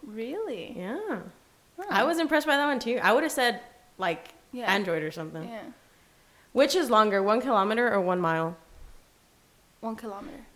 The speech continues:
Speaker 2: A mile.
Speaker 1: God, I really went with that one with
Speaker 2: <laughs>
Speaker 1: confidence.
Speaker 2: You're like, "Kilometer."
Speaker 1: Oh my God.
Speaker 2: Okay, true or false?
Speaker 1: Okay, this
Speaker 2: You
Speaker 1: is
Speaker 2: got,
Speaker 1: better.
Speaker 2: yeah,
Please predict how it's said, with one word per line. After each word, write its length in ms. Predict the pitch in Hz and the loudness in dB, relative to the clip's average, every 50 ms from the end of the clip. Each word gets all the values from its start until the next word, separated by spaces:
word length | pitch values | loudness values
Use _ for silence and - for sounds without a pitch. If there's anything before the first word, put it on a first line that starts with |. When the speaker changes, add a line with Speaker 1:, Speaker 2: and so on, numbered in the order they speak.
| _ _ _ _ _ _ - _ - | _ _ _ _ _ _ -20 _ -12
Speaker 2:
A 80 | 240 214 | -8 -6
mile. 400 | 202 180 170 165 151 165 170 175 - _ _ _ _ - | -4 -2 -2 -2 -4 -6 -8 -10 -16 _ _ _ _ -4
Speaker 1:
God, 120 | 349 330 381 453 494 453 311 226 214 220 - 508 330 285 | 0 4 6 6 8 8 6 6 6 6 6 6 6 6
I 180 | 392 403 392 349 | 6 6 4 4
really 280 | - 339 320 359 427 403 330 | 2 4 4 6 6 6 6
went 160 | 269 269 277 | 6 4 4
with 160 | - - 285 | 4 2 2
that 140 | - 262 240 | 4 4 6
one 120 | 392 466 302 | 6 6 4
with 140 | 277 254 - | 2 0 4
Speaker 2:
<laughs> 80 | 285 | 6
Speaker 1:
confidence. 440 | - 427 277 - 330 240 196 180 196 | 6 6 6 4 4 4 4 4 6
Speaker 2:
You're 80 | 220 302 | 6 6
like, 200 | 277 254 254 - | 6 6 4 4
"Kilometer." 580 | - 359 277 277 262 254 262 262 247 240 247 339 - | 4 8 10 12 12 12 10 8 8 8 8 6 6
Speaker 1:
Oh 260 | 277 349 339 359 392 | 6 4 4 6 6
my 160 | 381 359 359 330 | 6 4 4 4
God. 600 | 294 311 302 294 320 330 320 302 277 254 233 254 349 339 415 - - - - - - - 480 539 370 330 302 - | 2 0 0 0 -2 -2 0 0 0 0 0 0 0 -2 -2 -2 -4 -8 -16 -16 -12 -12 -10 -8 -8 -4 0 4
Speaker 2:
Okay, 380 | 262 285 285 190 165 - - - | 6 6 8 6 6 4 0 -4
true 180 | - - - 311 | 2 4 6 8
or 100 | 330 294 | 8 8
false? 480 | - 240 196 170 180 - - - - - | 8 6 6 6 4 2 -2 -6 -8 -8
Speaker 1:
Okay, 340 | 196 - - 220 190 220 180 | -8 -8 -8 -8 -6 -6 -6
this 120 | 170 - | -4 -2
Speaker 2:
You 40 | 320 | 2
Speaker 1:
is 60 | 269 | 4
Speaker 2:
got, 140 | 233 220 - | 4 4 4
Speaker 1:
better. 140 | - 202 - 233 | 2 -2 -2 0
Speaker 2:
yeah, 160 | 220 180 | 0 0